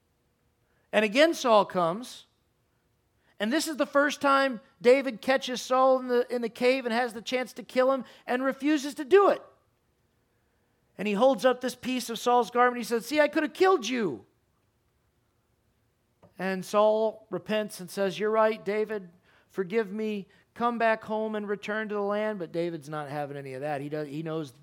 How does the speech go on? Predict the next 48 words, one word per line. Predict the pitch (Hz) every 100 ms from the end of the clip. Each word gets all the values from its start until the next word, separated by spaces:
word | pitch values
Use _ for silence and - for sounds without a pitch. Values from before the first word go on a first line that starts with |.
| _ -
he | 165
knows | 165 156
the | 139
game. | 156 156 147 135 _ _ _
Even | - 214 214
if | 196
Saul's | - 214 208 151
genuine | 196 208 208 208
in | 196
the |
moment, | 190 202 190 160
he | 160
knows | 165 175 165
Saul | 170 170
is | 165
not | 165 165
a | 160
trustworthy | - 165 - 165 165 151
man. | 165 160 151 156 _ _ _ _ - -
So | 190
Saul | 180 190 180
takes | 190 185 185
his | 175
armies | 190 190 180
and | 180
go | 175 175
home, | 190 208 196
and | 180
goes | 175 180 170
home. | 226 190 151 127 _ _ _ _ _ _ _ - -
So | 254
then | 226 320 285
David | 277 285 240
goes | 277 262
out | 285 294
into | 262 285
the |
wilderness, | 277 330 381 370 320 165 - - _ _ -
not | 226 277
of | 254
En-Gedi, | 240 208 262 269
not | 240 247 240
by | 240
the | 233 226
oasis, | 240 254 240
just | - 320 -
the | 302
wilderness. | 311 339 349 302 190 -